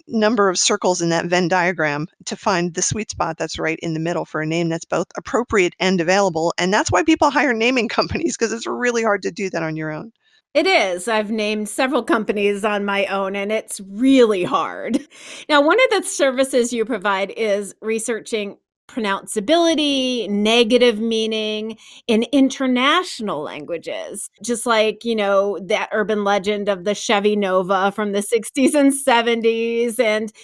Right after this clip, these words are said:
Speaker 2: it, it, the legend was it didn't sell in Mexico because Nova literally meant doesn't go or doesn't run. So how can you possibly run a name through all the languages in the world? And is that necessary?
Speaker 1: It's not necessary to do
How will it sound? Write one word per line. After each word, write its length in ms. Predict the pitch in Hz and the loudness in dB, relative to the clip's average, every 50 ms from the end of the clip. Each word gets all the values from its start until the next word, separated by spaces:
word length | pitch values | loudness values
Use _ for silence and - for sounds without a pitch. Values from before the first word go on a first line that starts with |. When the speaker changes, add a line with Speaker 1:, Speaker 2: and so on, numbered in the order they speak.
| - - - 311 - | -20 -20 -18 -8 0
Speaker 2:
it, 180 | - 240 - - - - _ - - - | 0 0 0 0 -8 -20 _ -20 -20 -16
it, 240 | 240 233 214 220 208 | -14 -14 -10 0 4
the 280 | 254 269 262 240 165 - - | 6 6 6 6 2 -4 -2
legend 440 | 254 254 254 254 208 254 254 240 208 | 4 4 6 6 6 4 2 2 4
was 280 | 220 226 220 226 214 | 4 4 4 4 4
it 100 | 240 214 | 2 2
didn't 240 | - 240 226 220 202 | 4 2 2 2 2
sell 240 | - - 233 220 220 | 0 0 0 0 2
in 160 | 214 208 208 | 0 0 2
Mexico 580 | 208 226 233 - - - 233 - 220 202 196 190 | 2 2 0 0 -2 -4 -4 -2 0 0 0 0
because 320 | 190 196 220 214 - - | 0 0 -2 -2 -2 0
Nova 720 | 208 208 208 214 208 196 175 185 208 208 214 196 190 196 | 0 2 4 4 4 2 4 4 6 6 6 6 4 2
literally 560 | 202 202 202 196 208 208 202 202 208 202 202 | 0 -2 -2 -2 -2 -2 -2 -2 -2 -2 -2
meant 300 | 196 190 190 190 - - | -2 -4 -4 -6 -6 -8
doesn't 360 | 196 208 190 185 196 196 175 170 | -6 -6 -6 -4 -6 -8 -10 -6
go 200 | 190 190 180 175 | -4 -4 -2 -2
or 100 | 180 180 | -4 -4
doesn't 320 | 180 185 170 - 180 - | -4 -6 -8 -8 -8 -8
run. 340 | - 196 180 170 165 175 - _ _ _ - _ _ _ _ | -4 -4 -4 -4 -4 -6 -10 _ _ _ -20 _ _ _ _
So 300 | - - 277 254 233 - - | -8 0 0 0 0 0 -4
how 300 | - - - 311 349 427 | -12 -6 2 4 4 4
can 160 | - - 587 523 480 | 2 -2 -4 0 2
you 160 | 415 339 - - | 2 2 2 -2
possibly 1040 | - - - - 269 254 285 359 359 - - 294 233 175 208 196 196 185 165 160 170 | -14 -16 -6 0 4 4 4 4 2 0 2 2 2 2 2 -2 0 0 0 -2 -4
run 260 | 160 190 196 190 190 | -4 -4 -4 -2 -2
a 80 | 196 | -2
name 320 | 196 202 202 202 208 214 214 | -2 -2 -2 -2 -4 -6 -4
through 220 | 220 208 190 - - | -4 -4 -4 -2 0
all 240 | - 202 208 214 214 | 4 6 6 6 6
the 120 | 196 214 | 4 2
languages 640 | 208 208 196 202 202 208 202 202 185 175 190 185 175 | 2 2 2 2 2 2 2 0 0 -2 -6 -6 -6
in 120 | 185 185 180 | -6 -6 -6
the 80 | 170 | -4
world? 380 | 180 190 190 180 175 175 190 196 | -2 -2 -2 0 0 0 0 2
And 140 | 226 233 240 | 2 4 4
is 120 | 247 240 | 4 4
that 220 | 277 285 226 196 208 | 4 2 2 2 2
necessary? 840 | 196 190 202 208 - - 302 - - - 339 311 320 330 349 392 440 427 _ _ - - - | 0 2 0 0 -2 -4 -8 -6 -6 -4 -4 -2 -2 -2 -4 -6 -6 -8 _ _ -20 -8 0
Speaker 1:
It's 260 | 269 285 269 - - | 2 2 2 2 2
not 300 | 262 269 285 381 440 440 | 2 4 4 4 4 4
necessary 640 | 381 370 359 - - 320 - - 277 254 247 247 226 | 4 4 4 4 2 2 2 2 2 2 2 2 0
to 140 | - - 240 | -2 -2 -4
do 240 | 190 202 202 190 | -2 -2 -4 -4